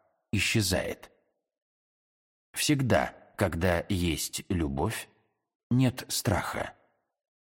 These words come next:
Но когда вы не любите, вы сомневаетесь. Когда вы не знаете человека,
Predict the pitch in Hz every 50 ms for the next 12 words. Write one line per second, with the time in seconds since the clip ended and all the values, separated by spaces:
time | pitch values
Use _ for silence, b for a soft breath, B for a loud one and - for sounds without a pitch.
0 | _ _ _ _ _ _ _ - 113 104 104 101 95 92 - - 107 92 95 87
1 | 90 82 80 76 80 80 76 76 - - - 98 90 87 85 78 76 78 104 143
2 | 147 113 85 - - - - - - - _ _ _ _ _ _ _ _ _ _
3 | _ _ - 104 87 78 78 73 - - 101 95 101 107 104 92 78 62 57 -
4 | - - - - - - - - - _ _ _ _ _ _ _ _ _ _ _
5 | _ _ _ _ _ _ _ _ _ _ _ _ _ _ - 113 95 98 110 123
6 | 120 113 104 110 117 113 110 107 - 127 123 123 120 107 110 117 110 98 82 73
7 | 71 67 - 73 - - - 85 76 73 76 87 123 123 - - 65 58 - -